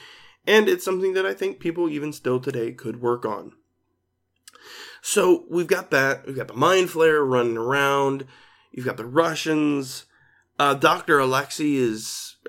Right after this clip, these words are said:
a-, amazing. He's only in the series for a couple of episodes before he's shot.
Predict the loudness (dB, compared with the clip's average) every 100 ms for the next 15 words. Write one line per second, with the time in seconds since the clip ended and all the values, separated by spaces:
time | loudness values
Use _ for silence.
0 | -10 -8 -8 -6 -2 0 0 0 -2 -2
1 | -2 -6 -8 -14 -8 -2 0 2 0 0
2 | -4 -6 -6 -6 -8 -10 -10 -10 -10 -10
3 | -6 -6 -6 -12 -16 -14 -10 -4 -2 -2
4 | -4